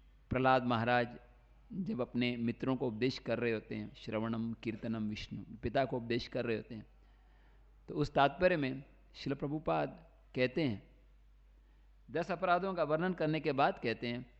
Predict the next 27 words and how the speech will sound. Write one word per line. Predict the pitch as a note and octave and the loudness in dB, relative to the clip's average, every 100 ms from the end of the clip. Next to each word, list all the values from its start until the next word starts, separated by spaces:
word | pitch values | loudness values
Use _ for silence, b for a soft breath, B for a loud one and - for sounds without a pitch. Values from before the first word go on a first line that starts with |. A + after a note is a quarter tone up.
| - - - - | -20 -20 -20 -12
कि | - | -6
there | B2+ C#3 D3+ | 0 2 2
is | |
no | D#3+ D3+ | 0 -2
solution | - C#3 D#3+ - A2+ F#2+ - - - - - - - - - - - - - - | 0 2 2 0 -4 -4 -12 -20 -20 -20 -20 -20 -20 -20 -20 -20 -20 -20 -20 -4
to | B2+ | 0
these | B2 B2 | 0 0
offenses, | A2+ B2+ C3+ A#2+ G2 - - - - - - - - - | 0 -2 -2 -4 -6 -10 -20 -20 -20 -20 -20 -20 -20 -10
कोई | B2+ | -8
दूसरा | A#2 D3+ | -2 0
तरीका | C#3 C#3 C#3+ F3+ | 2 0 2 0
नहीं | F3 D#3+ | 0 2
है | A#2+ B2+ - b b | 0 -2 -12 b b
अपराध | C3+ A2 C3+ C3 | -12 -2 0 0
से | A#2+ | -2
मुक्त | A#2+ D3 A2+ | -4 -4 -6
होने | A2 G#2+ | -6 -6
का, | A#2 B2 - - - - - - | -10 -14 -18 -20 -20 -20 -20 -6
एक | C3+ D#3+ | -4 -2
ही | |
तरीका | E3+ C#3+ C3 B2 | 0 2 2 0
है, | B2 F3+ - - - - - - - - - | -2 -4 -16 -20 -20 -20 -20 -20 -20 -20 -12
one | A2+ | -10
should | - B2 - | -8 -8 -6
chant | C3 C3+ C3 - - - - | -4 -4 -8 -16 -20 -18 -6
twenty-four | A2 A#2 A2+ G#2+ | -4 -4 -6 -6
hours, | F#2+ F2+ F#2+ - | -8 -10 -14 -16